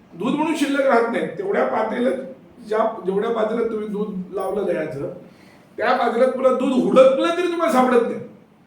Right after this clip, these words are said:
तसं ऊस हुडकून ऊस पण सापडणार नाही. किंवा लोहाचे कणक झाले, त्या लोहाला परीस लावला, परीस असतो बरं, कवी कल्पना नाहीये, कळलं का? काही लोकांना असं वाटतं की परीस कवी कल्पना आहे,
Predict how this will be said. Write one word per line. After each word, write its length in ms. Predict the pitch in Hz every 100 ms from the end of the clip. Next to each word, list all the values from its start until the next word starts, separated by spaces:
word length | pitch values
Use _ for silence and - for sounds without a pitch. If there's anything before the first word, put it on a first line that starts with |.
| _ _ -
तसं 440 | 233 294 262 254
ऊस 240 | 269 - -
हुडकून 580 | 196 202 247 269 247 240
ऊस 100 | 226
पण 220 | 247 220
सापडणार 460 | 208 196 202 202
नाही. 380 | 190 165 165 254 - - - - -
किंवा 180 | 233 294
लोहाचे 580 | 254 220 226 262 294 311
कणक 260 | 285 277
झाले, 320 | 254 214 170 180
त्या 80 |
लोहाला 260 | 190 208 220
परीस 360 | 226 240 - -
लावला, 240 | 226 - - - - - - - - - - _ _ _ _ _ _ -
परीस 320 | - 214 202 -
असतो 300 | - - 240
बरं, 280 | 233 - - - - _ _ _ _ - 185
कवी 180 | 196
कल्पना 340 | 220 233 214 220
नाहीये, 320 | 208 190 143 135 - - - 160 175
कळलं 320 | 202 180 247 233
का? 400 | 175 170 180 180 - - - -
काही 140 | 220
लोकांना 280 | 220 220 220
असं 200 | 220 214
वाटतं 260 | 214 214 214
की 60 |
परीस 320 | 208 202 202 -
कवी 200 | 196 190
कल्पना 360 | 180 156 151
आहे, 80 | 160